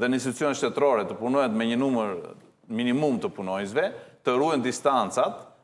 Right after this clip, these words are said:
është me metër katror dhe në, në, në, në zyrat e, e shtetit dhe të biznesit, ta bëjnë me radhë, siç po e bëjmë tek ne, administrata na ke vënë një ditë po, një ditë jo, shumë herë dhe me orar të reduktuar, që të eliminohet kontakti. Në ato momente që jemi të përdorim maskën,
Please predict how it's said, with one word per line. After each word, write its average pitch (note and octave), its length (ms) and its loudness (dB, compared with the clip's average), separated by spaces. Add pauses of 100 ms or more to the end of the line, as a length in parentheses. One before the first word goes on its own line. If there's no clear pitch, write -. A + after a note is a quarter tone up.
është C3+ 240 0
me B2 140 0
metër B2 180 -2
katror A#2 400 2
dhe G#2+ 80 2
në, G#2+ 180 -2 (220)
në, G2 160 -8
në, F#2+ 120 -8 (120)
në G2+ 160 -4
zyrat G#2+ 480 0
e, F#2+ 40 0 (340)
e G#2 40 -4
shtetit G#2 540 -4
dhe G2+ 160 -6
të G2 160 -10
biznesit, F#2+ 540 -6 (340)
ta D3+ 80 6
bëjnë D3+ 240 0
me C#3 80 4
radhë, C3 320 4
siç - 160 -10
po B2+ 80 0
e A#2 80 -2
bëjmë G#2+ 300 -2 (340)
tek A2+ 220 -4
ne, B2+ 80 2 (100)
administrata G#2+ 480 0
na A2 140 -2
ke G#2+ 80 -2
vënë A2+ 160 -2
një A2 80 -6
ditë G2+ 100 -10
po, A2+ 140 0
një G2+ 160 -4
ditë B2+ 160 -4
jo, D3 80 4 (400)
shumë C#3+ 240 2
herë C3 100 2
dhe B2+ 140 4
me B2+ 160 4
orar A#2 320 4
të G#2 140 -2
reduktuar, C#3+ 580 -4 (100)
që D#3+ 80 -12 (160)
të F#3+ 100 2 (140)
eliminohet D3+ 480 0
kontakti. D#3 640 0 (340)
Në E3 160 2
ato G3 160 2
momente D#3+ 320 2
që C#3+ 140 -4
jemi G#3 180 0
të - 80 -14
përdorim D3+ 400 0
maskën, D3+ 400 0